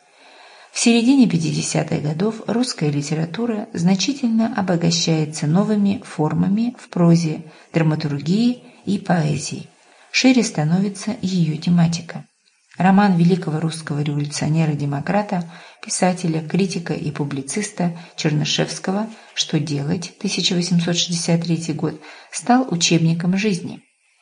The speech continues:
На его образах воспитывались поколения революционеров. Признанным главой революционно-демократической поэзии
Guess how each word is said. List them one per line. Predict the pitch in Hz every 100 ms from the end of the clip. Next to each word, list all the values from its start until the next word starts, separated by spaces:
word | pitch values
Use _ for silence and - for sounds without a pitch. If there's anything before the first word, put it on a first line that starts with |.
| _ -
На | 160
его | 160 156 147
образах | - 208 226 214 208 156
воспитывались | 147 - 190 190 160 151 -
поколения | 151 - - 165 185 180 175
революционеров. | 170 165 165 165 - 165 170 202 139 - - - - - - _
Признанным | - 196 175 165 151 151 147 - _ -
главой | 147 156 151 196 233
революционно-демократической | - 190 185 170 170 170 160 160 156 151 151 156 151 151 - -
поэзии | - 147 143 143 -